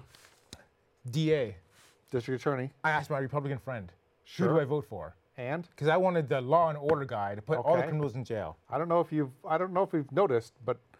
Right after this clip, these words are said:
Speaker 2: Republicans aren't the law and order guys anymore.
Speaker 1: No.
Speaker 2: That's, when you get home and watch the January sixth thing, you'll,
Speaker 1: Yeah? Oh.
Speaker 2: you'll come to that conclusion.
Speaker 1: So I voted for Daniel Chung. He's a prosecutor.
Speaker 2: Yeah, I
Speaker 1: So
Speaker 2: couldn't
Speaker 1: he's
Speaker 2: vote for him.
Speaker 1: more
Speaker 2: Did you drive around at all and see his signs everywhere?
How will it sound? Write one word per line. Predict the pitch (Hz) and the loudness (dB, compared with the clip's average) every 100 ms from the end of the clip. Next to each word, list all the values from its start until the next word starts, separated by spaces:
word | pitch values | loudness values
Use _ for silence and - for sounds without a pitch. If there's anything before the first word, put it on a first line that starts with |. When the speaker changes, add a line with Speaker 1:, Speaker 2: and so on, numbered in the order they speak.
| _ _ | _ _
Speaker 2:
Republicans | 131 123 185 190 175 - | -8 0 0 2 0 2
aren't | 156 170 | 2 4
the | 147 | 4
law | 135 151 | 4 4
and | 135 | 4
order | 147 | 4
guys | 127 165 127 | 6 4 4
anymore. | 113 107 95 117 | -2 -6 -8 0
Speaker 1:
No. | 147 175 190 - _ _ 143 113 | 2 4 2 0 _ _ -10 0
Speaker 2:
That's, | 156 - _ - | 0 0 _ 2
when | 196 | 2
you | 233 | 4
get | 269 | 4
home | 262 262 | 6 6
and | 233 | 6
watch | 240 - | 4 2
the | |
January | 180 233 226 220 | 2 4 4 4
sixth | - 254 - | 0 -2 2
thing, | 151 110 110 | 0 0 0
you'll, | 123 120 | 4 4
Speaker 1:
Yeah? | 247 247 - 277 | 4 -2 -10 -2
Oh. | 311 196 | 2 4
Speaker 2:
you'll | 143 | 2
come | - 165 | 2 2
to | 139 | 4
that | 123 | 2
conclusion. | 123 113 117 95 104 _ _ _ - | -2 -4 -4 -4 -16 _ _ _ -6
Speaker 1:
So | 127 | 0
I | 127 | 2
voted | 202 151 | 2 2
for | 143 104 - - | -4 -4 -16 -2
Daniel | 160 165 165 156 147 - _ | 2 2 4 4 4 0 _
Chung. | - 143 113 | -2 -2 0
He's | 170 | -2
a | 170 | -2
prosecutor. | 160 170 - 123 98 - - _ | 2 2 0 -12 -12 -14 -18 _
Speaker 2:
Yeah, | 120 110 | -4 -2
I | |
Speaker 1:
So | 120 | 2
Speaker 2:
couldn't | 170 | 2
Speaker 1:
he's | 196 | 4
Speaker 2:
vote | 208 | 4
for | 156 | 4
him. | 151 | 2
Speaker 1:
more | 127 110 _ - | 0 -6 _ -12
Speaker 2:
Did | 156 | -4
you | 214 | -2
drive | 190 196 254 226 | 2 4 6 6
around | 185 190 185 | 6 4 4
at | 160 | 4
all | 165 202 | 6 4
and | 160 | 0
see | - 170 | -4 -4
his | 156 156 131 | 0 0 -2
signs | - 147 151 170 147 | -6 0 2 0 -2
everywhere? | 139 160 175 202 226 | -2 2 2 2 -4